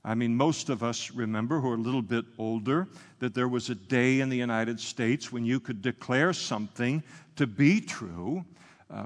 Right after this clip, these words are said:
quote a Bible verse supporting that truth, and the issue was settled.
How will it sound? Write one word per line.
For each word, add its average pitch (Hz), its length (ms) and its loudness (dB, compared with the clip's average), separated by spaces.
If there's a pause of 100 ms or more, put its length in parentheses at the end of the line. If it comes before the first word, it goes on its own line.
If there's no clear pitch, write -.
quote 170 420 4
a 131 160 4
Bible 151 600 8
verse 113 400 -2
supporting 180 800 4
that 104 320 -4
truth, 127 440 -2 (360)
and 160 380 4
the 185 200 2
issue 170 320 4
was 202 160 0
settled. 226 460 2